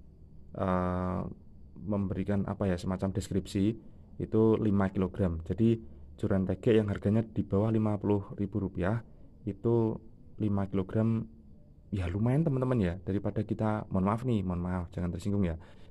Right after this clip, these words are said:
Kalau kita beli joran yang hanya untuk harian-harian aja, untuk melipir tipis-tipisan, kalau kita beli yang di atas seratus ribu dan dia itu max drag-nya hanya sekitar,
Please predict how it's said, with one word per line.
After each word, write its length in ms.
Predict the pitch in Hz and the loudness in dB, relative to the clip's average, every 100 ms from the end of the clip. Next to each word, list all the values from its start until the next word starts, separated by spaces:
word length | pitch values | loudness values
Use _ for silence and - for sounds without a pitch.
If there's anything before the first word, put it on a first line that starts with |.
| - | -4
Kalau 140 | 120 | -2
kita 160 | 127 127 | 0 -2
beli 240 | - 113 | 0 -2
joran 320 | 110 107 123 | 2 2 4
yang 400 | 110 110 107 107 - - - - - - | 4 2 2 -2 -6 -14 -20 -20 -20 -8
hanya 240 | - 101 98 | 0 4 4
untuk 240 | 101 95 | 2 0
harian-harian 560 | 95 101 98 92 95 92 | 2 2 2 2 0 0
aja, 240 | - 120 | 2 2
untuk 240 | 113 - | 2 0
melipir 320 | 95 95 101 95 | -2 0 0 0
tipis-tipisan, 720 | 98 - 87 85 101 120 123 | -2 -4 -6 -4 -2 -2 0
kalau 160 | 101 | -2
kita 240 | 95 92 98 | -4 -4 -6
beli 240 | - 101 | 0 0
yang 160 | 98 95 | 0 -2
di 160 | - | -4
atas 480 | - 123 - 120 - - - - - - - - | -8 -8 -4 -6 -6 -16 -20 -20 -20 -18 -18 -18
seratus 400 | - 120 113 113 | -6 -2 0 0
ribu 480 | 131 131 - 95 113 - - - - - - | 0 -4 0 2 0 -4 -18 -20 -20 -8 0
dan 160 | 101 | 0
dia 160 | 98 107 | 4 2
itu 160 | 110 127 | 4 2
max 320 | 120 113 - | 2 0 -2
drag-nya 320 | 98 95 123 | -2 0 0
hanya 240 | 104 101 | 0 0
sekitar, 560 | 98 95 101 101 101 107 | -2 -6 -2 -2 -2 -4